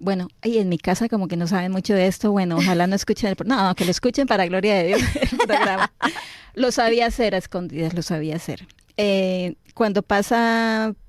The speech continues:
pasa todo este tiempo de alcoholismo y eso, recuerdo, como usted decía hace un momento,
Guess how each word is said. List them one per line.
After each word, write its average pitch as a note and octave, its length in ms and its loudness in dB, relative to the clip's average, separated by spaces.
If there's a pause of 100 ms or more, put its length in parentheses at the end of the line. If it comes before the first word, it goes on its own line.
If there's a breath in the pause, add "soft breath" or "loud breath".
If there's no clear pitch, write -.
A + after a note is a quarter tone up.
(200)
pasa A3 460 0
todo A3 240 2
este A3 200 0
tiempo G#3+ 360 -2
de G#3 60 2
alcoholismo G3 760 0
y G3+ 80 0
eso, G#3 260 0
recuerdo, G#3 800 0
como F#3+ 220 -4
usted F#3+ 200 -2
decía G3+ 260 0
hace G#3+ 120 0
un G#3 60 0
momento, G#3+ 500 0